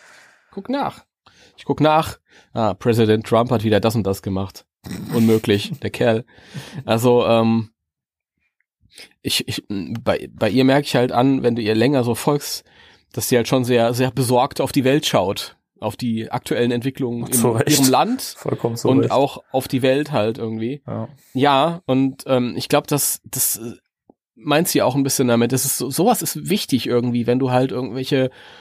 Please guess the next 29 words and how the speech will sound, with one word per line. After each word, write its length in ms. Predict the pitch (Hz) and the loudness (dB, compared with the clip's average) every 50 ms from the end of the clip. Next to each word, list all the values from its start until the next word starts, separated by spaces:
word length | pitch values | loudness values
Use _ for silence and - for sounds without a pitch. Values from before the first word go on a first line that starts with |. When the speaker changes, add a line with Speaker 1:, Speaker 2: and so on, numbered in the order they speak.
| - - - - - _ _ | -20 -20 -20 -20 -20 _ _
Speaker 1:
ja, 280 | - 120 135 151 160 147 | -4 -2 2 2 2 2
das 120 | 135 139 | 0 -2
ist 120 | 160 - | -2 0
so 140 | - 165 147 | 0 0 2
wie 80 | 151 170 | 2 2
so 120 | 151 160 | 2 2
nach 180 | 156 147 143 139 | 2 2 2 2
Hause 300 | 147 147 175 180 165 156 | 2 2 2 2 0 0
kommen 380 | - - 113 113 117 117 117 | 0 0 0 0 2 0 2
halt, 360 | 120 113 107 110 120 - - _ _ _ | 2 2 2 2 0 -2 -6 _ _ _
wenn 120 | - 117 117 | -4 -2 -2
du 80 | 123 | 0
dann, 680 | - 113 117 135 143 139 135 127 - 110 113 101 95 _ _ _ _ _ | 2 2 2 2 0 0 -2 -4 -6 -12 -18 -20 -20 _ _ _ _ _
ja, 420 | - 135 139 139 135 127 127 127 - _ _ _ _ _ _ _ _ _ _ _ - | -2 0 2 2 4 2 0 -2 -6 _ _ _ _ _ _ _ _ _ _ _ -14
zu 160 | - - 135 | -10 -8 -4
so 80 | 123 135 | -2 -2
einem, 200 | 131 131 120 - | -2 -2 -4 -6
zu 160 | - - 139 | -8 -6 -4
so 100 | 131 127 | -2 -2
einem, 220 | 127 123 104 143 | -2 -4 -6 -4
so 100 | 135 143 | -2 0
einer 160 | 147 147 143 135 | 2 2 2 2
Sa-, 160 | 143 165 165 | 2 2 2
Sache 260 | 156 175 202 - 190 - | 2 0 0 0 0 -2
zurückkehren 600 | - - 139 139 139 - - 131 123 120 123 120 | 0 0 0 0 -2 0 0 0 0 2 0 -2
kannst, 220 | - 120 113 - | -2 -2 -2 -2
in 80 | 165 139 | -4 -2
dieser 300 | 135 135 147 135 135 131 | 0 2 2 2 2 0
wieder, 500 | 135 127 131 160 175 175 170 170 165 160 | -2 -6 -6 -2 0 2 2 2 2 -2